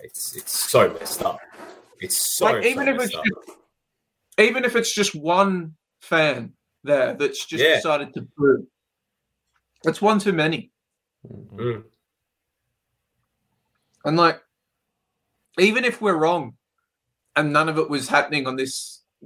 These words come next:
Speaker 2: happens the other night, this shit still needs to be said because we have not reached, you know, we have not reached the point where there are Josh Cavallos at every club. Like,
Speaker 1: in every sport,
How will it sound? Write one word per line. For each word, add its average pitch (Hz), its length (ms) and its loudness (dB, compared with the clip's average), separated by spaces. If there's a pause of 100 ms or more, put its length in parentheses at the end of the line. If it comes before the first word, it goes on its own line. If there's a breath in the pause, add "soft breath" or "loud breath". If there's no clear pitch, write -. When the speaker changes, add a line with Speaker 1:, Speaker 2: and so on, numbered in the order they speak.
(280)
Speaker 2:
happens 139 640 0
the 131 100 2
other 120 160 0
night, 117 260 -2 (1500)
this 208 220 4
shit 233 280 0
still 190 240 2
needs 170 260 0
to 143 100 -8
be 123 80 -2
said 151 460 0 (120)
because 156 300 0
we 165 120 4
have 160 140 0
not 170 200 0
reached, 156 420 0 (160)
you 165 160 2
know, 131 300 0 (220)
we 151 100 -2
have 151 100 -2
not 170 180 0
reached 180 300 2
the 160 80 -6
point 135 400 0
where 131 460 0 (560)
there 139 180 2
are 131 140 2
Josh 143 280 -2
Cavallos 135 520 2
at 135 80 -2
every 190 240 2
club. - 260 -6 (1400)
Like, 147 300 2
Speaker 1:
in 107 100 -2
every 104 260 4
sport, 110 520 2